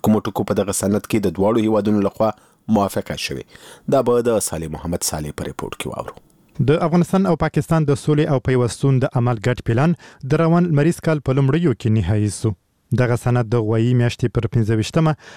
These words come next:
Speaker 2: په اسلام آباد کې په هغه غونډه کې نهایي سو چې مشري یې د افغانستان او پاکستان د بهرنیو چارو وزارتونو معینانو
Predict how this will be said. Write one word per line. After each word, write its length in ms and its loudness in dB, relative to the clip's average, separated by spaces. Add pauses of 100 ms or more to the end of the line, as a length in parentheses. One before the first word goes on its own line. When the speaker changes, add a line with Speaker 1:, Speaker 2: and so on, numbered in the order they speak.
(140)
Speaker 2:
په 100 4
اسلام 200 2
آباد 200 0
کې 280 -2
په 120 2
هغه 220 2
غونډه 260 2
کې 160 0
نهایي 300 2
سو 100 -2
چې 240 0
مشري 320 2
یې 460 -2
د 100 2
افغانستان 380 0
او 100 0
پاکستان 460 0
د 120 0
بهرنیو 460 2
چارو 240 0
وزارتونو 580 0
معینانو 460 4